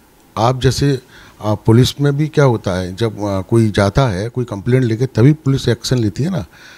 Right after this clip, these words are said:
अब रूम के अंदर, अ, कोई भी गेस्ट अगर है, वो उसके रिलेशन के बारे में हमको पता नहीं होता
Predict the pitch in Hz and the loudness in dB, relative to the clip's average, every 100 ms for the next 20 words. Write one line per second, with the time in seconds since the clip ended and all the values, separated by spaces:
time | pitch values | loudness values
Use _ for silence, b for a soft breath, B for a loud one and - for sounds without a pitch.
0 | B - 123 - 95 107 147 147 170 165 | B -6 -6 -4 0 2 2 0 0 0
1 | 160 151 - 135 120 120 113 143 156 151 | 0 -2 -8 -8 -6 -6 -4 -2 -2 2
2 | 127 139 - 143 131 104 135 107 139 147 | 2 2 0 0 2 2 2 0 -6 -6
3 | 143 131 - 147 113 117 - 151 151 139 | -6 -8 -4 -2 0 0 -2 -2 -2 -2
4 | 139 151 139 127 143 135 143 147 117 87 | -2 -4 -6 -8 -8 -6 -4 -4 -6 -10
5 | - | -18